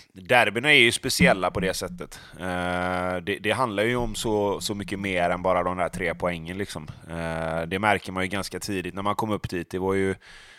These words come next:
Alltså, innan Allsvenskan. Mi-, mitt första derby kom ju redan i andra omgången tjugohundrafyra mot A I K på Råsunda. Och det, det är liksom, det var ju mer snack om derbymatchen innan allsvenska premiären än själva premiären egentligen. Eh, så att det är klart att det är, det är en speciell match och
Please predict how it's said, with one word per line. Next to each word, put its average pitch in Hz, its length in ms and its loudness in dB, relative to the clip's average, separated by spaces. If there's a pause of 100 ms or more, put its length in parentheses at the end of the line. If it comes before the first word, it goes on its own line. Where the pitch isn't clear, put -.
(260)
Alltså, 92 240 -4
innan 101 260 -2
Allsvenskan. 95 720 -2
Mi-, 110 120 -6
mitt 127 200 2
första 139 300 4
derby 107 280 8
kom 101 240 2
ju 101 80 2
redan 98 260 2
i 98 60 0
andra 101 280 0
omgången 98 420 -2
tjugohundrafyra 95 720 -2
mot 82 200 -8
A 82 180 2
I 78 40 -6
K 87 140 -8
på 90 140 0
Råsunda. 87 540 -2
Och 104 120 -2
det, 95 200 0
det 92 160 -2
är 95 40 0
liksom, 95 360 -4
det 95 80 -4
var 98 100 2
ju 107 60 2
mer 113 340 4
snack 113 360 -2
om 101 160 -6
derbymatchen 98 840 0
innan 101 340 -2
allsvenska 92 460 -2
premiären 87 560 -2
än 90 120 -6
själva 85 300 -2
premiären 90 580 0
egentligen. 80 340 -6 (680)
Eh, 85 600 0
så - 140 2
att 113 200 4
det 120 100 4
är 131 40 6
klart 151 220 10
att 123 100 4
det 135 140 6
är, 131 160 2
det 139 160 2
är 156 40 4
en 156 60 2
speciell 147 480 6
match 127 340 6
och 117 220 4